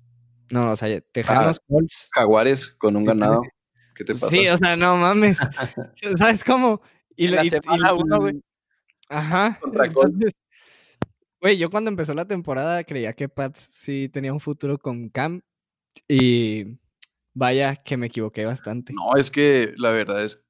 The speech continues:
Speaker 2: o sea, ponte a ver y no era nomás, no era nomás Tom Brady lo que se fue. O sea, es un equipo que se desarmó de una manera muy, muy completa, vaya. O
Speaker 3: Y
Speaker 2: sea,
Speaker 3: como
Speaker 2: toda
Speaker 3: quiera.
Speaker 2: la, toda la defensiva, güey, ya no, o sea,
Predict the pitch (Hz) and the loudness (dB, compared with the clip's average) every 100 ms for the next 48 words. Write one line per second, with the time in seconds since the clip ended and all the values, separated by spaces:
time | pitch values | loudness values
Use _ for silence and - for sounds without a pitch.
0 | _ 127 127 110 - 120 120 123 147 147 | _ -4 0 0 -4 -8 -8 -4 -2 0
1 | 107 131 139 107 107 107 117 101 98 - | -2 -2 -2 -2 -2 -2 -2 -4 -6 -8
2 | - _ 110 127 147 104 104 110 113 - | -14 _ -4 -2 0 -2 -4 -4 -6 -14
3 | _ _ _ 127 123 113 131 120 107 104 | _ _ _ -2 0 0 0 -2 -4 -10
4 | 101 107 131 - 107 104 98 95 101 104 | -6 -6 -6 -6 -4 -2 -2 -2 -4 -4
5 | 117 117 117 117 117 107 98 87 - 92 | -8 -8 -12 -8 -2 0 0 -4 -8 -6
6 | 92 92 87 90 92 92 92 _ _ - | -6 -6 -8 -6 -4 -4 -8 _ _ -8
7 | 104 110 101 90 92 107 107 92 80 _ | -4 -2 -2 -4 0 2 2 0 -4 _
8 | _ - 104 110 107 107 110 113 117 - | _ -8 0 2 4 4 2 0 -6 -18
9 | _ _ _ _ _ _ 127 135 135 135 | _ _ _ _ _ _ 0 2 2 2
10 | 131 123 123 139 127 120 123 131 - _ | 4 4 4 2 4 2 2 0 -4 _
11 | _ 113 107 110 160 - - 151 123 - | _ -2 2 2 4 4 4 4 2 0
12 | 131 151 185 180 147 120 139 202 226 339 | 2 4 4 2 0 -6 -6 -6 -6 -6
13 | 160 160 175 139 139 | -4 -4 -6 -8 -6